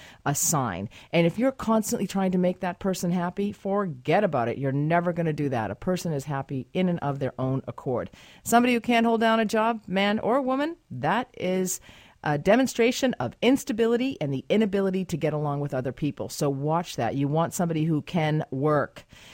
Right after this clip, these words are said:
Uh, if people have previous issues from relationships, so that are unresolved and they are severe, uh, issues, if they're still carrying a lot of baggage, for example, if they didn't get help after a divorce, if they didn't go through and process all of that,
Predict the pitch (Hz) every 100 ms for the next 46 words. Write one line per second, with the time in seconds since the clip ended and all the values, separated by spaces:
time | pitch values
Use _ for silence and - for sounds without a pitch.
0 | - - - 160 165 - 180 - 254 247
1 | 240 208 175 - 240 220 220 208 - 196
2 | 233 220 - - 196 190 196 190 - -
3 | _ _ _ - 185 180 190 202 240 226
4 | 277 285 - - 202 190 190 175 165 -
5 | 196 214 185 180 185 254 214 180 160 151
6 | - 147 135 180 185 202 214 - - _
7 | _ 165 160 151 - 208 - 262 269 -
8 | - 156 - 139 - 233 226 - 208 208
9 | 180 156 160 135 151 156 202 262 - 277
10 | 233 254 254 262 - 147 131 226 240 226
11 | 202 202 214 - 170 208 202 180 160 139
12 | 170 226 240 156 127 131 196 220 196 202
13 | 196 - 202 202 156 - 202 202 190 202
14 | 190 - 175 185 175 180 233